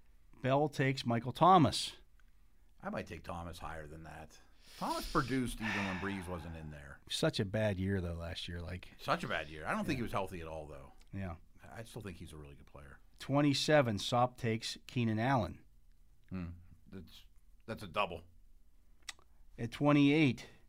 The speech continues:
Speaker 1: Dopp takes George Kittle.
Speaker 2: I would take him well before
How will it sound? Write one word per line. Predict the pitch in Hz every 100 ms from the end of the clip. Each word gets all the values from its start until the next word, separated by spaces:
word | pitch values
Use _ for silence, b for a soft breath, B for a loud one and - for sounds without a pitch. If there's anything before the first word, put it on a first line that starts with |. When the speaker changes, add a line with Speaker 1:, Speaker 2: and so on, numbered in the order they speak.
| -
Speaker 1:
Dopp | 120 135 -
takes | - 113 117 - - -
George | 101 95
Kittle. | - 180 143 - - - - - - - - - - 85
Speaker 2:
I |
would | 87 82
take | 85
him | 82 82
well | 76
before | 90 -